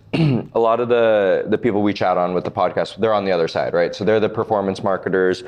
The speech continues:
or, um, the marketers who are, like, managing relationships with influencers and content creators.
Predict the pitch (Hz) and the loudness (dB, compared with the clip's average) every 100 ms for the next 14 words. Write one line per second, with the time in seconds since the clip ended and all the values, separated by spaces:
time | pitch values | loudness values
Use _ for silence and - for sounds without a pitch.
0 | - _ - 101 98 95 92 90 - 95 | -20 _ -2 2 2 2 2 0 0 0
1 | 87 87 98 101 95 98 92 - 101 92 | 0 -4 -4 -2 -2 0 -2 0 2 2
2 | 90 92 87 104 107 101 98 95 92 92 | 0 0 -2 0 -2 0 -2 0 2 2
3 | 95 90 90 - 110 110 98 95 101 90 | 0 -4 -4 0 0 0 -2 -2 -2 -2
4 | 98 85 87 87 82 87 82 92 87 82 | -2 -4 -2 -4 -2 -4 -2 0 2 2
5 | 80 | 0